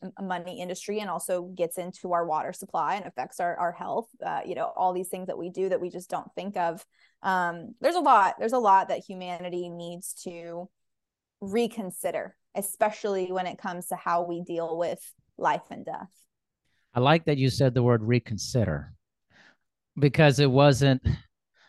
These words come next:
Speaker 2: like, "This just needs to happen." You know, it was like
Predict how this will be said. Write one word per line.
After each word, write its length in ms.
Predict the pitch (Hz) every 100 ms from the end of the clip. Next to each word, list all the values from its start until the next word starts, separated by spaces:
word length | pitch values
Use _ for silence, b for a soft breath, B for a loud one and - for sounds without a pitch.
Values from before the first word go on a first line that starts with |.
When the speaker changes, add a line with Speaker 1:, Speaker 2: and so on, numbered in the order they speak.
| -
Speaker 2:
like, 340 | 127 123 113 _ -
"This 160 | 160 123
just 260 | 147 -
needs 240 | 127 139 -
to 80 | 95
happen." 500 | - 135 117 82 - - _ _ -
You 120 | 143
know, 220 | 135 131
it 20 |
was 200 | 131 123
like 280 | 127 120 113